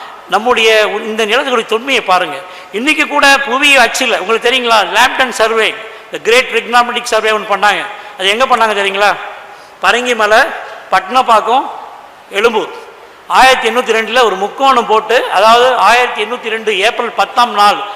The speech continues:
ஒரு முக்கோணத்து, இதே பங்குனி மாசம், இதே பின்பனி மாசத்துல ஒரு முக்கோணம் போட்டு தான் இமயமலையை அளந்தாங்க. இமயமலை அளந்தது சென்னையில தான் நடந்தது, மெட்ராஸ்ன்னு சொல்லக்கூடிய சென்னையில ஆயிரத்தி எண்ணூத்தி ரெண்டுல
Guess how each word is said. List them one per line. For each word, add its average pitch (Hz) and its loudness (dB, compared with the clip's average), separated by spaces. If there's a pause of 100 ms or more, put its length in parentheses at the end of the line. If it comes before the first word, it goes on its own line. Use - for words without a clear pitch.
(200)
ஒரு 180 -2
முக்கோணத்து, 247 0
இதே 254 2
பங்குனி 226 0
மாசம், 175 -2
இதே 247 2
பின்பனி 240 -2
மாசத்துல 190 0 (260)
ஒரு 196 0
முக்கோணம் 254 2
போட்டு 220 2
தான் 262 4 (240)
இமயமலையை 277 2
அளந்தாங்க. 208 2 (360)
இமயமலை 254 0
அளந்தது 254 0
சென்னையில 262 -2
தான் 233 0
நடந்தது, 185 -4 (320)
மெட்ராஸ்ன்னு 247 2
சொல்லக்கூடிய 208 -2
சென்னையில 220 0 (280)
ஆயிரத்தி 226 4
எண்ணூத்தி 208 -4
ரெண்டுல 220 0